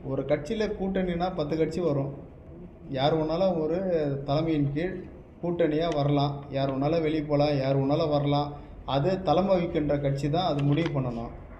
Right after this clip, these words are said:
அதனால எங்களோட நிலைப்பாடுன்றது வந்து, அது நாங்க தேர்தல் நே-, இத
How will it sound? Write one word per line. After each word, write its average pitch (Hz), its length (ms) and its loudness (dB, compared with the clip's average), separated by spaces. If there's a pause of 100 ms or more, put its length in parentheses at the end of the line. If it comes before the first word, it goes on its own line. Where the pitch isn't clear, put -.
(420)
அதனால 175 300 4 (560)
எங்களோட 180 500 4
நிலைப்பாடுன்றது 180 800 4
வந்து, 180 400 2
அது 165 160 2
நாங்க 160 240 2 (220)
தேர்தல் 180 360 2
நே-, 151 140 2
இத 147 140 0